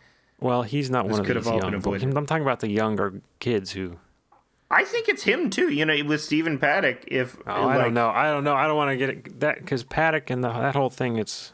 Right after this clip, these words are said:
Speaker 1: maybe a,
Speaker 2: There's,
Speaker 1: an
Speaker 2: yeah,
Speaker 1: op-
Speaker 2: there's a mysteriousness about him, and there's the idea that there's some government tampering with it, or that he's some sort of asset.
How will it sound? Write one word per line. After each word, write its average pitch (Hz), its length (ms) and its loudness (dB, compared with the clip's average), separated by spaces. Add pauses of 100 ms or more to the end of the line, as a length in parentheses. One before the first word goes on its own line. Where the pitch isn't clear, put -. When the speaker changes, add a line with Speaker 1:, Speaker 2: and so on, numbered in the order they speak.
(160)
Speaker 1:
maybe 113 380 0
a, 101 100 2
Speaker 2:
There's, 160 300 2
Speaker 1:
an 190 120 2
Speaker 2:
yeah, 170 100 6
Speaker 1:
op- 147 80 4
Speaker 2:
there's 156 180 2
a 156 40 2
mysteriousness 143 920 0
about 127 340 2
him, 127 200 2
and 120 120 2
there's 120 200 4
the 131 140 2
idea 120 260 2
that 113 220 0
there's 117 200 0
some 120 140 0
government 120 500 2
tampering 107 880 -2
with 110 260 -2
it, 101 260 0
or 98 180 -2
that 101 240 -2
he's 117 200 0
some 113 180 -2
sort 107 220 -2
of 95 100 -4
asset. 107 560 -2